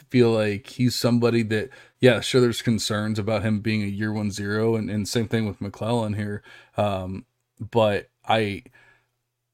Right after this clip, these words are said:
I feel like with the prices that you're getting them at, it's not that big of a concern, <laughs> you know? So I, definitely two players that, you know, seems like, well, the funny thing is McClellan went, like, the third of this mock,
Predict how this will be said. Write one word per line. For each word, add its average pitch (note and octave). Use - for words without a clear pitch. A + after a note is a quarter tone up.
I C3+
feel C3
like B2+
with A#2
the G#2
prices G#2
that A#2
you're G#2
getting G2+
them B2+
at, D3
it's G#2+
not A2
that G2
big C3+
of D#3
a D#3+
concern, G3+
<laughs> -
you D#3+
know? C#3
So A#2
I, A2+
definitely C3+
two C3
players A#2
that, G#2
you A2
know, G2+
seems B2+
like, A2
well, C#3+
the B2
funny E3+
thing C3+
is A2+
McClellan C3
went, A#2
like, G#2
the -
third A2+
of F#2+
this G2
mock, F#2+